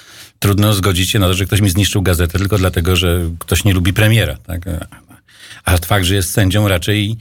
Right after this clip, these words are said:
nie daje mu większych przywilejów, przynajmniej nie powinien dawać ni-, niż innym.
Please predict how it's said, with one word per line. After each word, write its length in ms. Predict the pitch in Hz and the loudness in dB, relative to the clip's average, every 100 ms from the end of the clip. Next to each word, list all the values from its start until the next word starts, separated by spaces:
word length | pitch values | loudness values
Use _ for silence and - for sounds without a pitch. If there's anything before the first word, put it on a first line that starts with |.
| - _ | -12 _
nie 120 | 113 | 0
daje 180 | 113 190 | 2 2
mu 120 | 123 | 0
większych 320 | 98 95 95 | 0 -2 -4
przywilejów, 460 | 80 - 90 85 82 | -4 -2 0 2 0
przynajmniej 320 | - 90 90 | -2 0 2
nie 80 | 107 | 2
powinien 380 | 113 110 101 85 | 0 0 0 0
dawać 360 | 80 78 82 | -2 -2 -4
ni-, 140 | 90 82 | -2 -2
niż 300 | 82 80 - | -2 -2 -2
innym. 240 | 69 71 | -4 -4